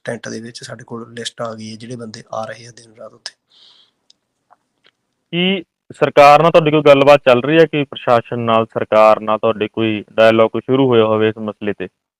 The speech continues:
Speaker 1: ਆ, ਹਾਂਜੀ, ਪਿਛਲੇ ਪੰਜ ਛੇ ਮਹੀਨੇ ਤੋਂ ਤਾਂ ਅਸੀਂ ਲਗਭਗ ਸਾਰੀਆਂ ਪਾਰਟੀਆਂ ਦੇ ਲੀਡਰਾਂ ਦੇ ਨਾਲ ਗੱਲਬਾਤ ਕੀਤੀ ਆ ਤੇ ਹੁਣ ਵੀ ਅਸੀਂ ਸਾਰਿਆਂ ਨੂੰ ਦੁਬਾਰਾ ਲੈਟਰ ਭੇਜਿਆ, ਆਪਣਾ ਡਿਮਾਂਡ ਲੈਟਰ।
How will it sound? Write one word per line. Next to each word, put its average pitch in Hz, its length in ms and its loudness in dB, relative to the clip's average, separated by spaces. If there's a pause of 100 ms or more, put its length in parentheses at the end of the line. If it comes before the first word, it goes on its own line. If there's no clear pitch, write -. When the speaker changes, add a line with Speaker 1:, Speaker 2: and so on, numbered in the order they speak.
(320)
Speaker 1:
ਆ, 135 80 -4
ਹਾਂਜੀ, 123 300 -12
ਪਿਛਲੇ 127 300 -12
ਪੰਜ 131 240 -10
ਛੇ 147 140 -10
ਮਹੀਨੇ 135 280 -10
ਤੋਂ 123 120 -12
ਤਾਂ 123 100 -12
ਅਸੀਂ 123 100 -16
ਲਗਭਗ 120 340 -14
ਸਾਰੀਆਂ 123 360 -16
ਪਾਰਟੀਆਂ 127 380 -18
ਦੇ 120 80 -20
ਲੀਡਰਾਂ 120 360 -18
ਦੇ 120 80 -18
ਨਾਲ 123 160 -16
ਗੱਲਬਾਤ 120 380 -18
ਕੀਤੀ 117 360 -20
ਆ - 40 -20 (480)
ਤੇ 107 280 -16 (100)
ਹੁਣ 127 160 -10
ਵੀ 123 160 -14
ਅਸੀਂ 120 280 -16
ਸਾਰਿਆਂ 131 380 -10
ਨੂੰ 127 120 -16
ਦੁਬਾਰਾ 120 300 -14
ਲੈਟਰ 120 320 -16
ਭੇਜਿਆ, 123 280 -12
ਆਪਣਾ 117 240 -14
ਡਿਮਾਂਡ 117 340 -14
ਲੈਟਰ। 120 300 -20